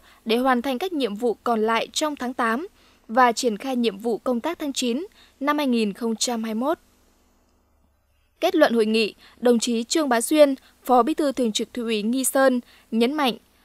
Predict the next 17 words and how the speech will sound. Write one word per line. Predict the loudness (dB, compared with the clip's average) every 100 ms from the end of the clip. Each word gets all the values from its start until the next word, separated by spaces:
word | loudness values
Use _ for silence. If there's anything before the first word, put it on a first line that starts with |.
| _ _
từ | 2
những | 4 2 -2
kết | -4 -4
quả | -2
đạt | 0 0
được, | 4 4 4 _ _
các | -4 2
ban | 2
xây | 0 -4
dựng | -4 -2
Đảng, | 2 2 0 -12 _
Ủy | -4 -2
ban | 0 0
Mặt | -2
trận | -4 -6
Tổ | -2 -2 -2
quốc | -6